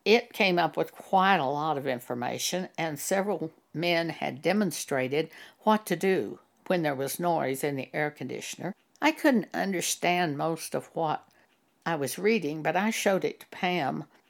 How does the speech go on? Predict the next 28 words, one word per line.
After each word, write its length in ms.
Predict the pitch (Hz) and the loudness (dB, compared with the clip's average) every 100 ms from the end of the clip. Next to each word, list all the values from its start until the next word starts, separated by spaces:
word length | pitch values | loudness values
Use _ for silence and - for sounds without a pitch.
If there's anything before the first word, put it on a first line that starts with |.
| _ _ | _ _
We 140 | 233 | 2
went 180 | 285 240 | 4 4
out 240 | 180 190 - | 4 2 -2
to 120 | 160 | -6
the 100 | 156 | -6
car, 560 | - 214 208 160 165 - | -4 -2 0 0 -2 -4
and 160 | 160 | -6
it 180 | - - | -6 -6
gave 500 | - 233 262 233 - _ | 0 2 2 0 -4 _
me 300 | 185 180 165 | -4 -2 -2
courage 680 | - - 208 185 160 160 - | -4 -4 -2 0 -2 -2 -6
and 180 | - 151 - | -6 -8 2
us 300 | 185 196 - | 2 2 -4
courage 600 | - 151 127 139 170 - - - - _ - | -6 -4 -2 -2 -4 -10 -16 -20 -20 _ 2
to 180 | 220 190 | 2 2
try 520 | - 208 233 240 220 | 0 0 2 2 0
to 380 | - 180 139 135 - | 0 0 0 -2 -10
punch 380 | - 202 214 - | -2 0 0 4
buttons 500 | 170 180 - - - | 4 4 0 -12 -6
on 200 | 143 131 | -6 -4
that 200 | 131 127 | -4 -2
air 160 | 131 127 | -4 -4
conditioner. 560 | - 135 120 - 170 | -6 -4 -4 -4 -4
We 160 | 156 156 | -4 -4
pulled 340 | - 214 208 | 0 2 4
up 220 | 175 170 | 2 -2
climate 480 | - 190 180 175 - | 0 2 4 0 -4
control, 720 | - 143 - 156 131 120 160 | -6 -8 -4 -2 0 -2 -4